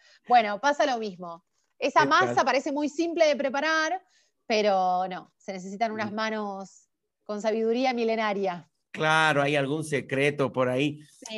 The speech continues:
Speaker 2: ¿Qué es lo que va a almorzar hoy, Cecilia? Para ti es temprano todavía. A ver, hablando de tanta comida, ¿qué almuerza hoy?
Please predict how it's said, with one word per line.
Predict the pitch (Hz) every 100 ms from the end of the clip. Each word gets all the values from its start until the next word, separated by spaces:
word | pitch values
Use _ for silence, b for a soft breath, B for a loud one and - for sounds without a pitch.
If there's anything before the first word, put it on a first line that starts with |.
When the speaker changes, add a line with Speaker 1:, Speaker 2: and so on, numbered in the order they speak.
| 208
Speaker 2:
¿Qué | 208
es | 208
lo | 220 214 220
que | 185 180
va | 156 180 190 -
a | 160 156 156
almorzar | 156 156 147 165 180 165
hoy, | 175 175
Cecilia? | 165 151 151 175 175 147
Para | 143 139
ti | 151
es | 160
temprano | 151 131 156 160 156
todavía. | 151 147 151 165 139
A |
ver, | 139 147
hablando | 139 147 151 143
de | 139
tanta | 151 151 151 143
comida, | 143 143 135 -
¿qué | 151
almuerza | 143 143 139 131 123
hoy? | 113